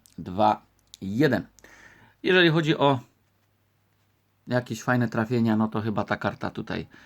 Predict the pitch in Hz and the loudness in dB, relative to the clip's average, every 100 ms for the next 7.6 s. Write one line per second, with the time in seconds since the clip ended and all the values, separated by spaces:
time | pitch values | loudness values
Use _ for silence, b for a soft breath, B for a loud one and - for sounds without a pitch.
0 | B B B B - 98 95 92 87 - | B B B B -8 -2 -2 -2 -4 -10
1 | - 104 90 - _ - - 95 104 101 | -6 -4 -4 -8 _ -14 -6 -2 -2 -2
2 | 90 107 101 98 95 - 110 - 104 101 | 0 0 0 -4 -4 -2 -4 -4 -4 -2
3 | 95 - - - 101 117 117 110 - 110 | -2 -6 -20 -12 -2 -2 0 -4 -4 -6
4 | 101 - _ _ _ _ _ _ _ _ | -6 -10 _ _ _ _ _ _ _ _
5 | 139 131 107 - 98 92 - 85 - - | 0 2 2 -4 -10 -10 -10 -10 -10 -8
6 | 87 - 80 _ _ _ _ _ _ _ | -10 -8 -12 _ _ _ _ _ _ _
7 | _ - 120 110 - | _ -6 -2 -2 -4